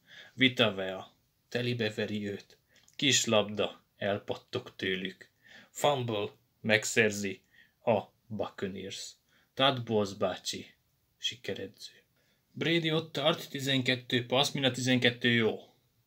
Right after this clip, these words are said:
Ezzel állítólag lehet nyerni, hogyha ez így végigmegy,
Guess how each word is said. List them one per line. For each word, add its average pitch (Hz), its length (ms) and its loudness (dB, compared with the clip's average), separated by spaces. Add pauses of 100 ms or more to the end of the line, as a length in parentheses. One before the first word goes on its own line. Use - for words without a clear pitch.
(360)
Ezzel 123 320 0
állítólag 131 420 2
lehet 127 300 8
nyerni, 120 400 2
hogyha 113 280 -2
ez 110 100 2
így 107 160 -6
végigmegy, 120 800 0